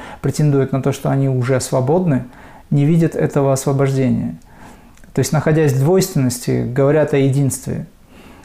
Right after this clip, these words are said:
Но они находятся в двойственности, потому что они не понимают, что Сай Баба и Бабаджи — это одно и то же. Са-, сам Сатья Сай Баба, когда ему задали вопрос, я, конечно, не присутствовал в этот момент, но есть об этом информация.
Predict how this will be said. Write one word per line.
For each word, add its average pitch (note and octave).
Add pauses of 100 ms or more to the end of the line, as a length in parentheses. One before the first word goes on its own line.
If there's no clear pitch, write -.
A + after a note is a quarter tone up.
(120)
Но D3
они E3+
находятся A#3
в G3+
двойственности, A#3
потому D#3+
что E3+
они E3+
не E3+
понимают, F3+
что -
Сай D3
Баба D3+
и C#3
Бабаджи — C3 (320)
это D3
одно D3
и D3+
то D3
же. B2+
Са-, A#3
сам B3+
Сатья B3
Сай A3+
Баба, G3+
когда D#3
ему F3
задали D3+
вопрос, C#3 (560)
я, D#3+
конечно, F#3
не G3
присутствовал G3+
в D3
этот D3
момент, C3+
но C3+
есть F#3
об C#3+
этом C#3
информация. C#3+